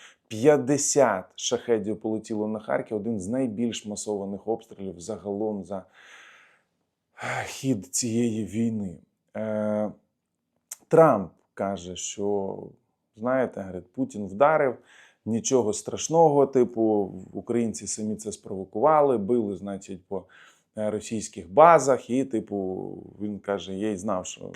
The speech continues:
він ск-, він сказав, що р-, роздовбе їх там всіх до біса, ну, але, типу, це ж така історія, що, мовляв, е, самі перші вдарили, Путін має відповісти. Це чергове виправдання Трампом,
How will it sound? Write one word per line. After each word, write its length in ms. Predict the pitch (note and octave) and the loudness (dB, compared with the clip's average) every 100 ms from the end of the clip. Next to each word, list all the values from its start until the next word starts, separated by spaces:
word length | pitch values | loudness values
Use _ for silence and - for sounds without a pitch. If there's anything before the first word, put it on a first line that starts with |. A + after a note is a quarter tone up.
| F#2 | -8
він 100 | G2+ | -8
ск-, 220 | - G#2 | -8 0
він 160 | B2 D#3 | 2 2
сказав, 500 | - B2+ A#2 G2 F#2+ | 2 4 6 4 2
що 160 | G2 | -2
р-, 280 | G2 G2 G2+ | 0 2 2
роздовбе 560 | G#2+ G2+ G#2+ G2+ A2+ G#2 | 2 2 0 2 4 2
їх 140 | F#2 | 0
там 160 | - F#2 | -8 -8
всіх 220 | G2+ F#2+ | -8 -6
до 140 | G2 | -6
біса, 460 | A2 E3+ G3+ - C3 _ - - - - | -2 -2 -2 -4 -8 _ -20 -20 -20 -4
ну, 240 | A2 E3 | 2 6
але, 340 | E3 A2+ B2 C3+ | 8 10 10 8
типу, 320 | A2+ G2+ G#2 | 2 -2 -10
це 220 | - G2 | -6 -6
ж 260 | - - - | -6 -6 -4
така 300 | G#2+ A#2 G2 | 2 4 4
історія, 540 | F#2 - E3+ D3+ B2 | 0 4 6 8 6
що, 180 | - G2+ | 2 -6
мовляв, 520 | G2+ G2+ A#2 A#2 - _ - _ _ A2 | -4 0 2 2 0 _ -20 _ _ -10
е, 500 | A2 G#2+ G#2 G2 F2+ F2 | -4 -2 -2 -2 -4 -6
самі 340 | - C3 B2+ | 0 4 4
перші 400 | - A#2 G2+ G#2+ | 8 6 6 -4
вдарили, 480 | F#2 C3+ C#3+ A#2+ A2+ | 6 8 8 6 2
Путін 400 | - B2 A2+ G#2+ | 0 -4 -2 -2
має 300 | G#2+ G#2 F#2+ | -2 0 -2
відповісти. 640 | F#2+ - G2+ F#2 F#2 - - _ - - _ | -6 -6 -4 -4 -10 -16 -20 _ -20 -20 _
Це 260 | - F3+ - | 2 4 4
чергове 720 | - - D#3 C3+ D3 D3 B2+ | -2 0 2 2 2 6 6
виправдання 640 | G#2 B2+ A#2 G#2+ G2 G#2+ G#2 | 6 2 2 0 0 0 -2
Трампом, 600 | A#2+ A#2 G2+ G#2+ G2+ | -2 -2 -2 -4 -6